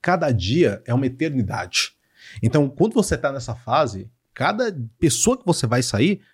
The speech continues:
cara, é um, é, é, é, é um mar de, de, de atrativos. Não só pelo sexo,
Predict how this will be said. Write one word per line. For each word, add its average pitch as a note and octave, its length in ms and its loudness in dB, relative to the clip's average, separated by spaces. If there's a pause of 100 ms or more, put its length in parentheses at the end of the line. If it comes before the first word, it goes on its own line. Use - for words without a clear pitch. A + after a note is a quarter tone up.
(140)
cara, F#3 380 0
é C3 80 -4
um, G3 380 -4
é, C3+ 80 -2
é, C3 320 -6
é, B2+ 320 0
é B2 80 -2
um D#3+ 120 -2
mar F3+ 240 0
de, E3+ 320 0
de, B2 560 0
de A2 240 -2
atrativos. D3 880 -4 (320)
Não E4 140 4
só C4 160 4
pelo G#3+ 200 4
sexo, - 560 0